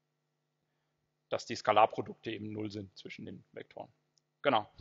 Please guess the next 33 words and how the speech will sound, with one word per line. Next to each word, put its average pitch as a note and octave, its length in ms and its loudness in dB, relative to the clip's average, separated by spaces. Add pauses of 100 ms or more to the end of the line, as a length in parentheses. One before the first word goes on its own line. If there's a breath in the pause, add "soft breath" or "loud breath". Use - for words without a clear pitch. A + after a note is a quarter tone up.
(400 soft breath)
Und C#3 280 4 (120)
der B2+ 80 0
letzte F#3 260 0
Schritt, - 260 -2
den C#3 100 0
man C3 120 2
dann B2 100 0
machen B2 240 0
muss, A#2 240 -4
ist, - 220 -12
diese A2 220 -10
Vektoren G#2+ 460 0
zu - 140 -8
Einheitsvektoren C3+ 720 0
zu - 120 -8
machen. A#2 360 -2 (460)
Das - 140 -14
heißt, B2 180 2
was A#2+ 180 -4
wir A#2 60 -2
hier G#2+ 180 -6
jetzt G#2+ 240 -4
tun, A#2 140 -4
ist G#2+ 140 -6
einfach A2 260 -6
nur A2 160 -6
zu - 120 -12
normalisieren, A2 720 -2 (920)
alle B2 160 4
Vektoren. C3+ 480 0 (680)
Dann B2 160 4
bekommen C3 340 4
wir A#2+ 300 4